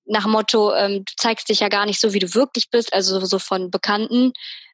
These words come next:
ähm, wo man sich so denkt, so, ja, aber das kannst du doch jetzt eigentlich gar nicht so genau beurteilen, weil,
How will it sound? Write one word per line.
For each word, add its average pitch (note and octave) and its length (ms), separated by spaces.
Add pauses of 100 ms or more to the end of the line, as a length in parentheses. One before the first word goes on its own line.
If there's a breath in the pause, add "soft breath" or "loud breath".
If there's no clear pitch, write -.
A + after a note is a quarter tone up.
ähm, G#3+ 300
wo G#3+ 80
man G#3+ 180
sich G3+ 180
so G#3+ 100
denkt, G3+ 260
so, F#3+ 300
ja, F#3+ 180
aber G3 160
das F#3+ 160
kannst A3 300
du B3 60
doch A#3 200
jetzt A#3 220
eigentlich B3+ 340
gar B3 160
nicht C4 160
so B3+ 100
genau A#3+ 240
beurteilen, G#3+ 600
weil, G3+ 320